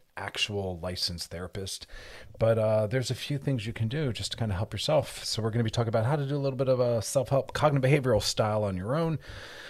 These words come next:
Basically, this is a little bit, it's a little drip of the wider ocean of the work I do with my clients. Um, so we'll talk about, though, how you can apply this to yourself, by yourself.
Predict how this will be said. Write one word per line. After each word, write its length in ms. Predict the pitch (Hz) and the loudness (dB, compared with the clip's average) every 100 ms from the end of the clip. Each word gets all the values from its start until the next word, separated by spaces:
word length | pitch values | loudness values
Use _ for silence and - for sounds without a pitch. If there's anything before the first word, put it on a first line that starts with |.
| - - - | -18 -20 2
Basically, 380 | 202 214 175 160 | 4 6 4 2
this 240 | 139 143 | 0 0
is 300 | 143 131 - - | 0 0 -2 -2
a 60 | 131 | -2
little 460 | 131 139 208 247 107 | -2 4 6 8 6
bit, 280 | 101 113 - | 2 0 -4
it's 160 | - | -8
a 60 | 127 | -6
little 220 | 135 131 | -2 -2
drip 520 | 101 104 135 107 87 | 0 2 4 4 2
of 120 | 101 | -4
the 80 | 90 | -4
wider 340 | 98 104 110 87 | -2 -2 -2 0
ocean 320 | 117 - 92 | 0 0 -2
of 60 | |
the 80 | 92 | -2
work 180 | 92 95 | -4 -2
I 80 | 98 | -2
do 100 | 92 | -2
with 160 | 92 | -6
my 120 | 90 82 | -6 -6
clients. 680 | - 78 90 117 - - - - | -6 -6 -6 -6 -6 -8 -8 -6
Um, 580 | 92 92 92 90 92 85 _ _ _ - - - _ - - | -4 -2 0 0 -2 -6 _ _ _ -20 -20 -20 _ -4 0
so 180 | - 127 | 2 2
we'll 60 | |
talk 220 | 120 135 120 | 4 4 6
about, 180 | 120 | 6
though, 160 | - 104 | 6 2
how 120 | 101 | 4
you 100 | 107 | 0
can 100 | 110 | 0
apply 320 | 104 - 95 | -2 -2 -4
this 380 | 92 95 - - | -4 -2 -2 -2
to 180 | - 107 | -4 -6
yourself, 400 | 98 104 98 - | -2 0 0 0
by 140 | 110 | -2
yourself. 520 | 113 85 - 98 127 | -2 -2 -2 -2 -4